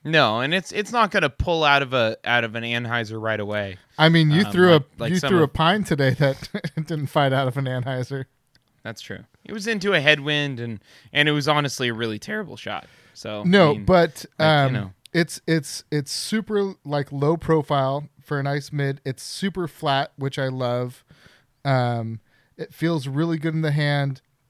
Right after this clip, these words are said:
Speaker 2: and I don't think the numbers are that off. So
Speaker 1: Oh,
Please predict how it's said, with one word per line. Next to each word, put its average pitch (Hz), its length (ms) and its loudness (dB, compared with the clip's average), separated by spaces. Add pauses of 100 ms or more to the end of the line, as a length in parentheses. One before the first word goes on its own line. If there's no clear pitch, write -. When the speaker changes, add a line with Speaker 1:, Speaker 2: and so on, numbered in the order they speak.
(1080)
Speaker 2:
and 156 100 4
I 165 80 6
don't 196 240 2
think 202 200 0
the 202 80 0
numbers 170 440 2
are 160 140 -2
that 147 240 2
off. 131 260 0 (140)
So 165 340 4 (460)
Speaker 1:
Oh, 135 200 -2